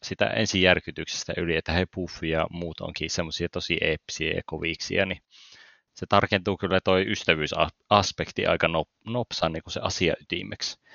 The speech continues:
Ja Ysärillä oli muutenkin semmosia hyviä naishahmoja, esim. Dana Scully.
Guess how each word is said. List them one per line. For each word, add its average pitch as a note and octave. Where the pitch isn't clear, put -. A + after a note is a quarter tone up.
Ja G2
Ysärillä C3
oli A#2+
muutenkin F#2
semmosia E2+
hyviä E2
naishahmoja, E2
esim. A2+
Dana C#3+
Scully. -